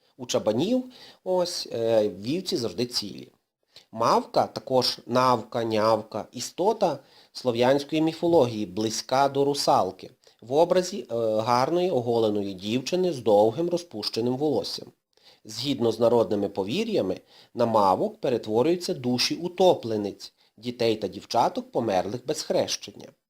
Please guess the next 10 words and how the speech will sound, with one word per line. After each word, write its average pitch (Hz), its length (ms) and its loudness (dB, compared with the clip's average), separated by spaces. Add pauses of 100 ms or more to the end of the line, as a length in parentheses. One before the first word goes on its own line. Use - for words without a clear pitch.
(1400)
Початковою 117 680 4
назвою 107 420 2
цих 101 220 -8
істот 196 340 -8
вважається 120 500 2
навка, 117 640 2 (540)
від 123 220 -10
праслов'янського 123 960 0
навь, 117 440 2 (200)
мрець. 110 640 -4